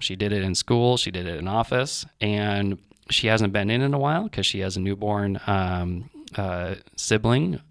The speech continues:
a little girl, I believe. So when she does come back to the office, you can bet that she's gonna continue doing that,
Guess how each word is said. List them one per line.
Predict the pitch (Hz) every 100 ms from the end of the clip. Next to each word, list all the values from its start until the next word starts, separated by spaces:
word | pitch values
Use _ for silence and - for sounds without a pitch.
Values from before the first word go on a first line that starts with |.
| - -
a | 104
little | 98 95 92
girl, | 95 98
I | 101
believe. | 98 110 120 185 - - - - - -
So | - 113 110
when | 107 107
she | 101 101
does | 95 101 131
come | 101 92
back | 85
to | -
the | 92
office, | 92 95 92
you | 98
can | 95
bet | 90 87
that | 90
she's | - 98
gonna | 98 92
continue | - - 135 117 95
doing | 98 90 - 101 - -
that, | 90 82 -